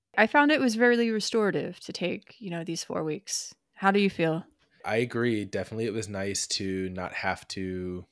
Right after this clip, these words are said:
Speaker 2: be under the gun once or twice a week to get edits done and stuff like that. And one of the changes that we've decided to do is release the show on Monday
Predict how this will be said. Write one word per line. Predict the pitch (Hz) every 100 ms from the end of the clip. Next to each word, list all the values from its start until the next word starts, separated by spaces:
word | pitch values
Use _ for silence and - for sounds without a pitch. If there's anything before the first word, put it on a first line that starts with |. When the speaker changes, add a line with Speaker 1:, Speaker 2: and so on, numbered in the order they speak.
| _ -
Speaker 2:
be | 107
under | 98 98
the | 95
gun | 95 92 90 90 90 - _ _ -
once | 87 95 -
or |
twice | 90 87 87
a | 95
week | 87 -
to | -
get | - 82
edits | 87 85 -
done | 87 87 85 85
and | 82
stuff | - -
like | 80 -
that. | 82 82 -
And | 85 80 - -
one | 110 113
of |
the | 101
changes | - 98 92 90
that | 78
we've | 85
decided | - 85 85
to | 87
do | 87
is | -
release | 82 80
the | -
show | -
on | 80 78
Monday | 82 80 80 76 78